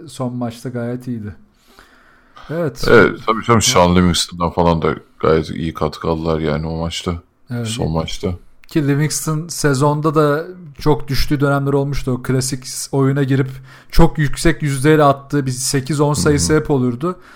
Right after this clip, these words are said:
Speaker 1: Onu bir türlü tutturamıyordu. Bu seride daha iyi oynadı o da.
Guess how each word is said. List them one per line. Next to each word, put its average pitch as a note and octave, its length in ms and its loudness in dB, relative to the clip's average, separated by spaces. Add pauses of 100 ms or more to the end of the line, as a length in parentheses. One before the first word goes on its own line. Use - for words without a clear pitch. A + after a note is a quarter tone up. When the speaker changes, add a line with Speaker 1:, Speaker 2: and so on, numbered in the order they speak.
(220)
Speaker 1:
Onu C#3 220 -4
bir C#3 100 -8
türlü D3+ 180 -4
tutturamıyordu. D3+ 1040 -2
Bu C3+ 60 -12
seride B2 480 -4
daha B2+ 240 0
iyi C3 120 0
oynadı B2 340 -4
o G#2+ 140 -8
da. G#2 140 -10